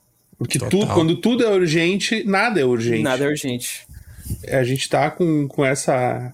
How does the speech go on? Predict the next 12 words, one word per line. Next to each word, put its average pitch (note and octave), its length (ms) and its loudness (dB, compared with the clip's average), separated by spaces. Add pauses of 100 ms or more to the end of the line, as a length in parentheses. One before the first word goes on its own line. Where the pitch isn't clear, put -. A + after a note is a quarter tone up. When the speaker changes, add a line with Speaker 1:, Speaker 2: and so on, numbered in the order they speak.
Speaker 1:
essa B2+ 440 0 (280)
coisa D3 320 2
de, B2 280 0 (260)
de C3 140 -4
tudo E3+ 360 0
ser, D#3 600 0
ser D3 120 0
pra C#3 180 2
ontem, C3+ 380 0
tudo D3+ 200 -4
ser D3+ 160 0
pra, C3 420 0